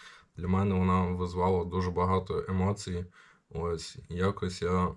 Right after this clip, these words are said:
ми зупинились на світлофорі, і я побачив просто цю машину.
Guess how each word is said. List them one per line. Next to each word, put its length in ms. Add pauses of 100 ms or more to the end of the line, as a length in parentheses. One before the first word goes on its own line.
(100)
ми 220
зупинились 760
на 80
світлофорі, 800
і 60
я 140
побачив 540
просто 340
цю 180
машину. 500